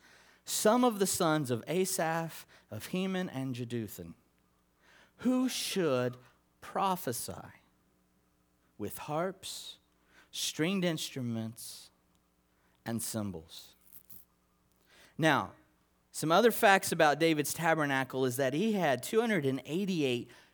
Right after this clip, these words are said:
full-time singers and musicians. And, and their job only in life was to stand before the Ark of the Covenant, who wasn't hidden behind a,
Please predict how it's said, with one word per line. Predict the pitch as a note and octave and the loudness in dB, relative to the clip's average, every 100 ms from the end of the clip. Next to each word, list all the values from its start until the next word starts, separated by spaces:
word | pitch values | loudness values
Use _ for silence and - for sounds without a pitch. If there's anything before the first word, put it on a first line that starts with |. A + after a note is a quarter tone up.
| - | -18
full-time | - A#3 B3+ A#3 - - C#3 A#2+ A2 G#2+ G#2+ - _ _ _ _ | -8 -2 2 0 -2 0 2 2 0 -2 -6 -10 _ _ _ _
singers | - - D#3+ F3+ F#3 F#3+ F3+ - - - - | -6 -2 0 0 -2 -4 -4 -6 -10 -16 -10
and | A#2 A2 | -6 -4
musicians. | A2+ F#2+ F#2+ F2 - - - - - _ _ _ _ _ _ _ _ - - - | -6 -8 -10 -12 -14 -18 -20 -20 -20 _ _ _ _ _ _ _ _ -20 -20 -2
And, | D#3 E3 D3+ B2 - | 4 4 4 -2 -2
and | C#3 B2+ | 0 4
their | F#3 B3+ C4 | 8 8 8
job | G#3 A3 E3+ C#3+ C3 C3 B2+ - _ _ _ _ | 6 8 8 8 6 4 -2 -18 _ _ _ _
only | A3+ C#4+ D4 G3+ A2+ G#2 | 6 8 6 4 2 2
in | G3 A#3+ | 4 6
life | A3 F3+ G#2+ - - - - - _ _ _ _ - | 6 6 2 -4 -16 -18 -18 -20 _ _ _ _ 0
was | D#3 F3 - | 2 2 2
to | E3 | 2
stand | - - A3 B3+ D4 C4 | 2 2 4 6 6 6
before | A3 A3 - A#3+ G3+ E3+ D3+ D#3 - - | 2 0 2 4 6 6 4 2 -4 -8
the | B2 D3 | -2 0
Ark | D#3 F#3+ B3+ B3 | 4 4 4 2
of | G3+ | 2
the | G3 | 2
Covenant, | - G3+ F3 D3 B2 A2+ A#2 | 2 4 4 4 -2 -4 -4
who | D3 | -2
wasn't | D#3+ G3 C#4 B3 A3+ | 4 6 6 6 0
hidden | - - G3 F#3+ E3+ | -4 -2 2 2 2
behind | D3+ D#3+ D#3+ D#3 C#3+ | 2 4 4 4 2
a, | C3+ B2+ | 2 2